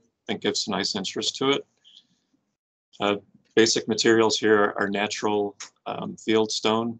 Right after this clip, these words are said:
in a, in a full bed thickness. It won't be, um, a stick-on product. Uh, we're showing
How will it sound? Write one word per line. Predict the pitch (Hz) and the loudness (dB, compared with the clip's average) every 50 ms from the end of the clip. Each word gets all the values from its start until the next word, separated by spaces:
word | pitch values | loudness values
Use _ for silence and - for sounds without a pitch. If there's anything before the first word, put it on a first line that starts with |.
| - _ | -12 _
in | 107 104 101 | -6 -6 -6
a, | 104 - | -6 -6
in | - 101 95 | -6 -6 -6
a | 92 | -6
full | - - 107 104 95 | -4 0 0 0 2
bed | 90 113 104 95 - | 2 0 0 0 -2
thickness. | - - 101 - - 107 104 104 - - | -4 -6 -6 -4 -4 -4 -4 -2 -2 -2
It | 98 90 | -4 -2
won't | 85 107 104 104 - - | 0 0 -2 -2 -2 -2
be, | 101 101 101 101 98 - _ _ _ _ - - - - | -2 0 0 -2 -4 -6 _ _ _ _ -20 -14 -10 -8
um, | 101 - - - - - - | -8 -6 -6 -8 -10 -4 0
a | |
stick-on | - - - - 104 - 117 104 101 101 | 2 2 2 2 0 -2 0 -2 -2 -2
product. | - 104 98 101 98 - 117 - _ - - _ _ _ - - - - - - - _ _ _ _ _ _ _ _ _ _ _ _ | -2 0 0 0 0 -4 -8 -10 _ -20 -20 _ _ _ -20 -20 -20 -20 -20 -20 -20 _ _ _ _ _ _ _ _ _ _ _ _
Uh, | - 98 95 | -12 -10 -6
we're | 95 101 101 | -4 -2 -2
showing | 101 - - 110 107 107 107 104 104 101 101 | 0 0 0 2 2 2 0 -2 -6 -12 -20